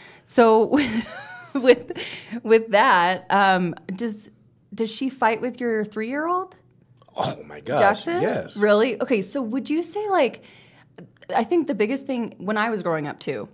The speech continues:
Speaker 1: I don't, do you have a brother, one brother? Or how many?
Speaker 2: I have one, yeah, one
Speaker 1: Yeah.
Speaker 2: younger brother.
Speaker 1: Okay. So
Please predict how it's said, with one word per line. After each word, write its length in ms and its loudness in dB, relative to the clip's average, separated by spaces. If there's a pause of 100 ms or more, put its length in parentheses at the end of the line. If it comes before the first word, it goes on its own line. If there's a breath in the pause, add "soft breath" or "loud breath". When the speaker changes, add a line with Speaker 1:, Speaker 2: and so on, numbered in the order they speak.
Speaker 1:
I 100 0
don't, 180 -6 (180)
do 120 -10
you 60 -2
have 100 -4
a 40 -6
brother, 360 0
one 200 -4
brother? 340 -6 (340)
Or 120 -4
how 140 -4
many? 360 -4 (500)
Speaker 2:
I 60 -6
have 140 -4
one, 360 -8
yeah, 180 -6
one 200 -8
Speaker 1:
Yeah. 120 2
Speaker 2:
younger 160 -8
brother. 260 -18 (140)
Speaker 1:
Okay. 300 -2 (320 loud breath)
So 560 2